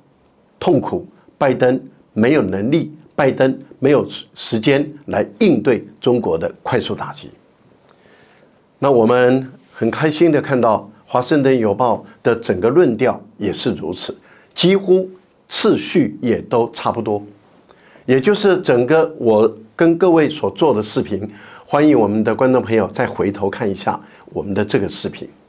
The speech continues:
这个视频也就是特别要让各位观众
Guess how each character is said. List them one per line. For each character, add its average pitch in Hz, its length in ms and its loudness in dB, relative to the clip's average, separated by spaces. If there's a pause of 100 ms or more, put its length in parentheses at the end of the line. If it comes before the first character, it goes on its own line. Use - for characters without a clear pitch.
(600)
这 185 120 2
个 165 100 4
视 170 180 2
频 135 600 2 (200)
也 117 240 2
就 165 160 2
是 - 340 0 (200)
特 175 160 2
别 113 320 2
要 123 180 2
让 120 220 0
各 131 120 0
位 120 120 2
观 123 160 0
众 120 260 0